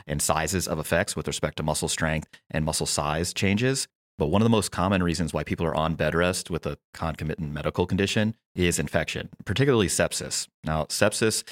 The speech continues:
is this life-threatening organ failure that's caused by the host's,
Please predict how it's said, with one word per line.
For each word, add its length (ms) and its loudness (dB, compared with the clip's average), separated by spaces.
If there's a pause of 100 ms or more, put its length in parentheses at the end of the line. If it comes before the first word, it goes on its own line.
(260)
is 280 4
this 280 0
life-threatening 760 0
organ 360 0
failure 560 2 (160)
that's 220 0
caused 320 0
by 120 0
the 120 -2
host's, 560 -2